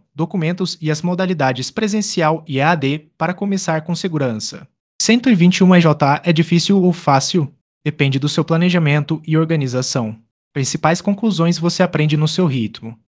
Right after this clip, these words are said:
Com prática, fica mais fácil. Apoio de outros ajuda você. Você precisa de disciplina. Seu esforço traz resultados.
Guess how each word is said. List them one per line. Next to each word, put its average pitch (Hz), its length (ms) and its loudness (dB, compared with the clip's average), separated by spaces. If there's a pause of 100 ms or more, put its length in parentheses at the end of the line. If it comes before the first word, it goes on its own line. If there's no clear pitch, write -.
(160)
Com 143 140 -6
prática, 143 640 -4
fica 185 200 -6
mais 202 240 -2
fácil. 123 540 -6 (340)
Apoio 175 300 0
de 143 100 0
outros 143 300 2
ajuda 139 300 2
você. 117 480 -6 (340)
Você 127 240 0
precisa 165 380 2
de 123 100 2
disciplina. 117 760 -2 (320)
Seu 151 200 -2
esforço 156 360 -2
traz 175 300 0
resultados. 143 840 -4